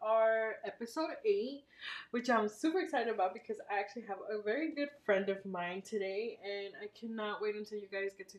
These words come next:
hear her story. Um, it's actually very, um, emotional because we actually connected because of this podcast. So I'm so excited to have you on. I'm so excited to hear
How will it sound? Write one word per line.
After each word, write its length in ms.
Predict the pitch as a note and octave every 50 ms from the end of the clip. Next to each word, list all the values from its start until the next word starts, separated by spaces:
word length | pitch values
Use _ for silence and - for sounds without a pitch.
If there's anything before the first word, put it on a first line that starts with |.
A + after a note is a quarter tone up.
| - -
hear 120 | G3 F3+ F3+ F3
her 60 | F3 F3
story. 800 | - - - - C#4 C4+ C#4 C4+ C4 C4 C4 C4 C4 C4 B3+ B3+ - - - - - - - _ -
Um, 540 | F#3+ G#3 G#3 G3+ G3+ G3 F#3+ F#3 F#3 F#3 - - _ _ -
it's 160 | G#3+ G#3+ -
actually 800 | F3+ F#3+ G3+ - - - C4+ C4+ C4+ C4+ C4+ C4 B3+ A3 - - G#3
very, 680 | G3 G3 F#3+ F#3+ F#3+ G3 G#3 G#3 G#3 G#3 G#3 G#3 F#3+ F3 - -
um, 300 | G3 G3 F3+ F3+ F3+ F3+ F3+ - - F#3 - _ _ _ _ _ -
emotional 640 | G#3+ G3+ F#3 F3 F3+ F3+ - - B3+ C#4 D#4 E4 D#4+
because 840 | D#4+ B3 A#3+ - - - F#4+ F#4+ E4+ D4 C#4+ C4+ C#4 C#4 C4+ - E3 E3+
we 160 | G3+ A3+ A3+ -
actually 300 | G3 G3+ - - B3 A#3+
connected 420 | - G#3+ G3+ G3 F#3+ - G#3+ G#3
because 460 | G3 G3 - - - - C#4 D#4+ D#4+ G#3+
of 200 | A3 G#3+ G3+ F#3+
this 220 | F#3 F3 F3+ - - -
podcast. 400 | D#3+ D#3+ - - - - - - _ - - - - - _
So 260 | - - A3+ A3 G#3
I'm 580 | - - G3+ G#3 G#3 G#3 G#3 G3+ G3+ G#3 G#3 F#3+ -
so 300 | - - - - A3 A3+
excited 340 | A#3 A3+ A3+ G#3+ G#3 G#3 -
to 80 | G#3+
have 200 | F#3+ F#3 F#3 F#3 G3
you 100 | G3+ F#3+ - -
on. 400 | C4 C#4 C4+ C4+ C4+ C4 C4 A#3+
I'm 140 | A3 G#3+ G#3
so 140 | - G#3 G3
excited 360 | F#3+ G3 G#3 F#3+ F#3+ F#3+ F#3+
to 120 | - F#3+ F3+ F3+ -
hear 240 | - F3+ F3 E3+ E3+